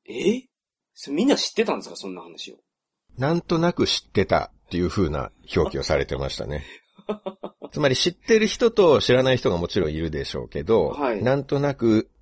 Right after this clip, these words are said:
Speaker 2: そんな雰囲気が浸透してたらしいです。
Speaker 1: うん。え、その、けど、インフレって、その、ジンバブエみたいなことが起きたってことですよね。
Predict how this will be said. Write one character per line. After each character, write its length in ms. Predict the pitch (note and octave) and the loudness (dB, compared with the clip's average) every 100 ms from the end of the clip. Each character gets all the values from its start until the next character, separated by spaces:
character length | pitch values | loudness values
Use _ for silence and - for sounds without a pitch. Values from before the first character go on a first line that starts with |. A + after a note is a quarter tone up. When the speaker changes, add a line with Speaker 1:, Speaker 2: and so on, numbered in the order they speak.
| - | -10
Speaker 2:
そ 180 | C3+ | -2
ん 80 | C3+ | 0
な 80 | C#3 | 0
雰 280 | - C#3 D3 | -2 0 0
囲 80 | D#3 | 0
気 120 | - | -2
が 120 | G2+ | -4
浸 300 | F#2 - G2+ | -2 -2 -2
透 240 | F#2 G2+ F#2+ | 0 0 2
し 100 | - | 0
て 100 | G2 | -2
た 220 | - - _ _ _ - | -2 -8 _ _ _ -12
ら 80 | |
し 120 | - - | -8 -6
い 40 | |
で 120 | G2 | -6
す。 180 | F#2 F2+ | -8 -12
Speaker 1:
う 20 | |
ん。 180 | E2 D#2+ D#2 D#2 C#2+ _ _ _ _ _ _ | -16 -20 -20 -20 -20 _ _ _ _ _ _
え、 60 | E3+ | -8
そ 120 | A#3 | -4
の、 60 | G#3 | -2
け 80 | |
ど、 300 | G#3 C#3+ A2 - | 0 -2 -4 -10
イ 220 | - F#3+ | -10 -4
ン 120 | G#3 G#3 | -2 -2
フ 140 | C4 | 0
レ 120 | D4 | 0
っ 20 | |
て、 180 | - - | -2 -8
そ 100 | - | -8
の、 60 | D3+ | -4
ジ 160 | G#3 | 2
ン 100 | C#4 | 6
バ 120 | C#4 C4 | 10 10
ブ 100 | A3+ | 8
エ 60 | |
み 80 | E3 | 4
た 80 | D3 | 0
い 20 | |
な 60 | A#2+ | -2
こ 60 | |
と 80 | A2+ | -6
が 60 | A2+ | -8
起 60 | |
き 40 | - | -6
た 80 | A2 | -6
っ 20 | |
て 80 | G2+ | -8
こ 80 | |
と 60 | D#2+ | -16
で 80 | D#2 | -14
す 80 | F#2+ | -10
よ 60 | |
ね。 240 | B2 A2+ | -8 -10